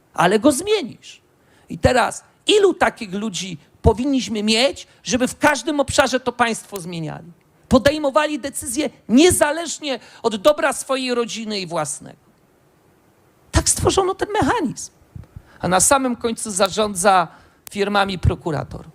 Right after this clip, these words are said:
Gdzie firma przyjdzie, zrobi audyt, przez międzynarodową spółkę odda go do prokuratury, a prokuratura kopiuj w klej, wpisze i da ci zarzuty. Oczywiście, firma za to zapłaci, którą budowałeś.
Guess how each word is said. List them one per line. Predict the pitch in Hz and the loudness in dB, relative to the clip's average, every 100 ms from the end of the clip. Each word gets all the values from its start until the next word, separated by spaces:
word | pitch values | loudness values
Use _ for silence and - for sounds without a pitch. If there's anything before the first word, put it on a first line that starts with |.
| _ _ - - - - - | _ _ -20 -20 -20 -20 -12
Gdzie | 151 202 | 0 0
firma | 185 247 226 208 | 2 0 4 2
przyjdzie, | 185 - 226 180 208 175 - - | 2 -2 -2 0 0 0 -8 -8
zrobi | 160 190 165 160 - | 0 0 0 -2 4
audyt, | 240 240 196 220 214 - - - - - | 4 4 -2 -2 -2 -4 -6 -12 -20 -14
przez | - 190 | -4 -2
międzynarodową | 190 220 185 208 208 202 185 180 | 0 -2 -2 2 2 2 -2 -2
spółkę | 180 - 240 - 214 | -4 -2 -4 0 -2
odda | 208 170 196 | -2 2 2
go | 180 | 2
do | 180 | -2
prokuratury, | 175 196 185 185 170 233 226 | -4 -6 0 2 2 4 2
a | 185 | 2
prokuratura | 196 190 196 190 208 190 | 0 -2 0 0 0 0
kopiuj | 208 - 180 | 0 -2 -6
w | 160 - | -6 -4
klej, | 214 190 | 0 0
wpisze | - - - 175 | -2 -8 -4 -4
i | |
da | 147 | -2
ci | 147 143 | -6 -6
zarzuty. | 135 123 113 - _ _ _ - - - _ - _ - | -8 -8 -16 -20 _ _ _ -20 -18 -20 _ -20 _ -12
Oczywiście, | - 440 415 - - - - | 0 4 4 0 -14 -20 -10
firma | 226 208 220 | -8 -2 -2
za | 220 | -2
to | 247 | 0
zapłaci, | 226 - 523 - 156 | 0 2 -2 -2 -6
którą | - 175 | -4 -2
budowałeś. | 160 160 147 139 135 139 | 0 2 2 2 0 -8